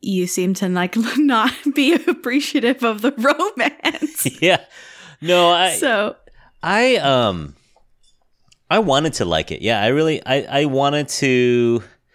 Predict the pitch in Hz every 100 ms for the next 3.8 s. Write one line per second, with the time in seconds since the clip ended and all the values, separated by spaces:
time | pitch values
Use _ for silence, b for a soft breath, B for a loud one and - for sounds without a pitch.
0 | b b b 127 135 170 202 165 143 135
1 | 131 123 - 117 98 107 110 - 98 87
2 | 80 76 76 80 - _ _ _ _ _
3 | _ _ _ - - 127 120